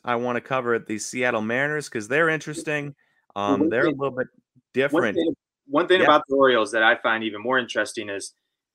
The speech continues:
Speaker 2: the, the way that they're doing it right now. They're playing well, which is great, but the amount of talent that they have in their minor leagues is ex-,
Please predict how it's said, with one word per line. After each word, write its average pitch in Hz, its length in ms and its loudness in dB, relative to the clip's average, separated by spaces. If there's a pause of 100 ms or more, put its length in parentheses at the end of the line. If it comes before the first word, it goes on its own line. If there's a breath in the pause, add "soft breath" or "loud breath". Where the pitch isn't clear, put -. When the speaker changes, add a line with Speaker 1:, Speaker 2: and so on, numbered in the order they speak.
(260)
Speaker 2:
the, 127 440 6 (140)
the 120 100 -2
way 139 200 4
that 143 180 4
they're 135 140 4
doing 131 200 2
it 120 40 -2
right 117 180 2
now. 113 160 0
They're 113 80 -2
playing 123 340 -6
well, 113 420 0
which 113 180 -8
is 95 100 -12
great, 120 440 0 (380)
but 135 220 0 (380)
the 131 140 0
amount 139 340 2
of - 40 -16
talent 131 420 -4
that 127 120 -4
they 123 200 0
have 110 420 0 (100)
in 127 80 -14
their 110 140 -8
minor 113 320 -4
leagues 147 420 -4 (140)
is 107 340 -10
ex-, - 240 -8